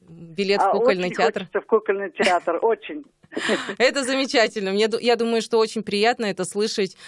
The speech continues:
Speaker 1: а, нашей гости Елизавете, главному режиссеру кукольного театра. Очень приятно это слышать. Мы тогда вас передаем редактору и, а, уже,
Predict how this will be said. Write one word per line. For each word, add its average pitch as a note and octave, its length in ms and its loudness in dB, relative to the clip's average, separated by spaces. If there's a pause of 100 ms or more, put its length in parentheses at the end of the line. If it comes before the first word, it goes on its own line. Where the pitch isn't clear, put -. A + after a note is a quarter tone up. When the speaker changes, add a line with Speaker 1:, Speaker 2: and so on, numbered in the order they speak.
(160)
Speaker 1:
а, E3+ 280 -2
нашей F#3 300 -2
гости F#3 320 -4
Елизавете, F3 560 -2
главному E3 360 -2
режиссеру E3 540 -4
кукольного D3+ 400 -8
театра. F#3 320 -2
Очень E3+ 220 -4
приятно E3+ 320 0
это D#3 160 -6
слышать. B3 320 -6 (220)
Мы A3+ 80 0
тогда G#3+ 220 2
вас G3+ 180 0
передаем G3 500 -2
редактору G3+ 560 0
и, G#3+ 400 -2 (280)
а, E3+ 280 0
уже, F#3 480 -2